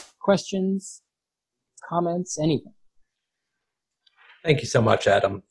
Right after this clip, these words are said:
Speaker 2: That was
Speaker 1: My
Speaker 2: great.
Speaker 1: pleasure.
Speaker 2: Um, while folks are thinking about questions they might want to ask, I want to start with sort of a very elementary question as somebody who's not an educational historian. Um, aside from inculcating young students with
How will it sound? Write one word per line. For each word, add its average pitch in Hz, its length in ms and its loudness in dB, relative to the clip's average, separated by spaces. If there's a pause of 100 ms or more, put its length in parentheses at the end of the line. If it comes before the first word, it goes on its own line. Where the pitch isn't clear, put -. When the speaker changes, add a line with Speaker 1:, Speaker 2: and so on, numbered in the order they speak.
Speaker 2:
That 151 100 0
was 143 100 2
Speaker 1:
My 147 60 0
Speaker 2:
great. 143 220 2
Speaker 1:
pleasure. 127 120 -2 (1040)
Speaker 2:
Um, 139 380 6 (320)
while 170 260 8
folks 247 320 0
are 156 80 6
thinking 160 340 0
about 113 260 0
questions 135 280 -2
they 117 80 2
might 107 140 0
want 104 180 0
to 101 60 -6
ask, 107 260 -4
I 143 40 0
want 226 160 -2
to 214 60 -10
start 147 240 4
with 117 140 -2
sort - 220 -4
of - 80 -4
a 104 100 -2
very 104 340 0
elementary 98 500 -4
question - 420 -8
as 95 100 -10
somebody 98 200 -4
who's 92 160 -6
not 101 360 -4
an 104 120 -14
educational 92 920 -6
historian. 120 720 -2 (760)
Um, 120 320 0
aside 160 360 6
from 110 480 4 (180)
inculcating 101 1000 4 (140)
young 101 600 -4
students 98 680 0
with 95 300 -4